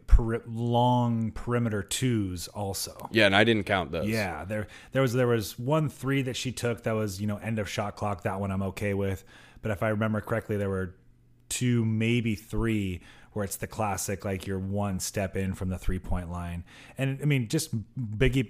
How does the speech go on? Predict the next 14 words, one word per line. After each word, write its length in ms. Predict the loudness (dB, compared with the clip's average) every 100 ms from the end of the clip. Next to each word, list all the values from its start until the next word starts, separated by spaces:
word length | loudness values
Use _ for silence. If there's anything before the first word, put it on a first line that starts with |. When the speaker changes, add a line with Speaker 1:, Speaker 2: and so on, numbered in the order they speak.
| 10
Speaker 1:
piggybacking 600 | 12 12 8 2 2 0
on 120 | 2 2
that, 260 | 0 0
when 100 | -2
you 120 | 0
have 240 | 2 0 -2
shooters 500 | 0 2 2 0 -2
like 200 | -4 -2
T-Mike 540 | 0 2 2 -2 -6
plays 240 | -2 -2 -2
thirty-seven 560 | -2 0 0 0 2
minutes, 420 | 2 0 -4 -12 -16 _ -8
two 160 | -2
points. 540 | 2 2 0 -8 -6